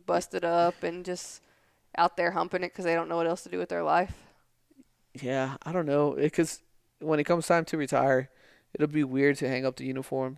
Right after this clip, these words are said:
Speaker 2: like, not waking up every day and putting on your uniform to go to work.
Speaker 1: Oh, I'm all for that. That's the first thing I
Speaker 2: It's,
Speaker 1: want.
Speaker 2: I don't, for me, that's, uh, it's a weird thought. It is a weird thought. It's something, uh,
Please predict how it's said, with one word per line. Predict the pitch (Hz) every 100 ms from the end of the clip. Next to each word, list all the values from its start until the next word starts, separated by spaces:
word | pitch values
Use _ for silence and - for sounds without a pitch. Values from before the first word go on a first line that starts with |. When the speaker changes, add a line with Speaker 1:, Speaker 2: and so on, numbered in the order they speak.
| -
Speaker 2:
like, | 131 131
not | - 135 139 - _ -
waking | 143 139 135
up | 131
every | 135 135
day | 131 127 127 - _ _ _ _ _
and | 135 -
putting | 135 127
on | 127 127
your | 127
uniform | 127 127 127 139 127 127 -
to | 139
go | 131
to | 127
work. | 131 - 127 - _ _ - 214
Speaker 1:
Oh, |
I'm | 185 190
all | 180
for | - -
that. | 175 175
That's | - 185
the | 196
first | - 127 139
thing | 175
I | 175
Speaker 2:
It's, | 175
Speaker 1:
want. | 180 - _ 127
Speaker 2:
I |
don't, | 139 131 131 127
for | 139
me, | 135 135 139
that's, | 127 - -
uh, | 135 131 123 120 -
it's | 131
a | 143
weird | 127 131 131
thought. | 127 123 - - _ _ _ _ _ _ _ _ -
It | 131
is | 123
a |
weird | 123 123 -
thought. | 123 127 135
It's | 123 127
something, | - 135 131 127 127 123 123
uh, | 110